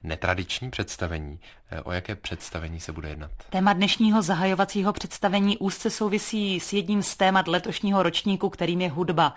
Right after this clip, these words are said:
Speaker 2: Organizátoři Pražského kvadrienále chtějí Staroměstské náměstí doslova rozeznít. William Dočolomanský proto vytvořil hudební kompozici, ve které vystoupí orchestr Berg,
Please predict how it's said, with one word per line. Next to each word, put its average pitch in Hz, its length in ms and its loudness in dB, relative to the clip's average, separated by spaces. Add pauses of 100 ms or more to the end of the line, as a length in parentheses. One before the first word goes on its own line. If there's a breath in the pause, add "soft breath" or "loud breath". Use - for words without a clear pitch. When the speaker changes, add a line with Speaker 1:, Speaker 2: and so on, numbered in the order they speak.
(420 loud breath)
Speaker 2:
Organizátoři 233 720 2
Pražského 240 460 0
kvadrienále 190 640 4
chtějí 208 280 -2
Staroměstské 185 680 -2
náměstí 180 560 0
doslova 175 400 2
rozeznít. 165 640 0 (360 loud breath)
William 185 300 4
Dočolomanský 202 680 2
proto 190 280 0
vytvořil 180 460 0
hudební 175 360 0
kompozici, 170 720 0
ve 208 80 -2
které 196 320 4
vystoupí 175 540 -2
orchestr 170 500 -2
Berg, 165 440 2